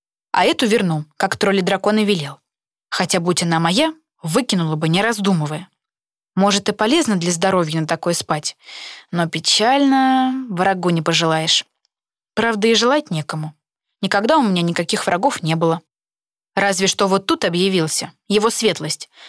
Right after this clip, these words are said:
мой свежеиспечённый куратор. Да и этот, ну какой он мне враг? Пошутил ворон. Точно пошутил.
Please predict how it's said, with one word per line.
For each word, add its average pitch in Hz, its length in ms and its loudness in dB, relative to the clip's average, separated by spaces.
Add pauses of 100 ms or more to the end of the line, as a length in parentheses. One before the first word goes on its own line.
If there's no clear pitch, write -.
(120)
мой 196 220 2
свежеиспечённый 202 880 0
куратор. 165 480 -2 (520)
Да 185 160 0
и 277 140 4
этот, 302 380 -2 (320)
ну 262 80 0
какой 320 300 4
он 262 40 6
мне 190 140 4
враг? 160 440 -2 (380)
Пошутил 285 440 0
ворон. 156 420 -2 (420)
Точно 196 260 0
пошутил. 160 500 -2